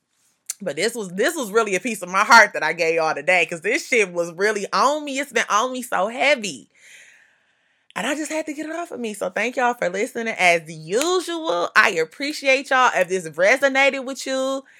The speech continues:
hit me up. You know, I love the conversations that we have after the podcast gets posted. But please know I love y'all. And if you just wanna talk about, you know, being in this space, if you're in a similar space, let's talk about it.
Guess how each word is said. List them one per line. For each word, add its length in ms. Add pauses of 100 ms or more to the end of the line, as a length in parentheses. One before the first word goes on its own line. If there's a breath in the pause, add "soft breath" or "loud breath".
(220 soft breath)
hit 200
me 220
up. 400
You 140
know, 80
I 120
love 340
the 60
conversations 760
that 200
we 140
have 420
after 260
the 100
podcast 680
gets 200
posted. 380
But 120
please 260
know 140
I 140
love 340
y'all. 400 (460 loud breath)
And 180
if 120
you 120
just 180
wanna 220
talk 280
about, 600 (760)
you 140
know, 180
being 300
in 80
this 160
space, 340
if 100
you're 240
in 160
a 80
similar 460
space, 300
let's 200
talk 260
about 300
it. 180